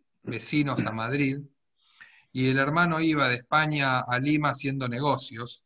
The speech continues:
y parece que en alguno Ruy López lo acompañó a hacer negocios también, y se enfermó en Lima, y en Lima murió. Es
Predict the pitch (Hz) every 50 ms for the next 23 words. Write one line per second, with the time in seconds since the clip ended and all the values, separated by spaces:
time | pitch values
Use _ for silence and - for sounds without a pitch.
0 | _ _ _ _ _ - 127 127 143 147 160 156 165 160 139 143 135 135 139 156
1 | 165 165 151 143 143 151 147 147 156 160 151 - 156 143 127 131 123 123 120 117
2 | 117 113 117 123 120 113 110 123 131 147 165 180 180 180 185 180 - _ _ _
3 | _ _ _ _ _ _ _ _ _ _ _ _ - 120 117 - - 147 147 147
4 | 147 151 151 151 151 156 151 147 - 147 156 165 175 175 175 170 175 175 185 -
5 | _ _ - 135 131 127 - 139 131 131 127 131 127 131 147 160 156 151 151 151
6 | 160 165 151 143 143 131 131 131 139 143 135 131 127 123 120 127 135 127 - -
7 | _ _ _ _ _ _ - _ _ _ _ _ _ _ - - 147 139 - -
8 | - -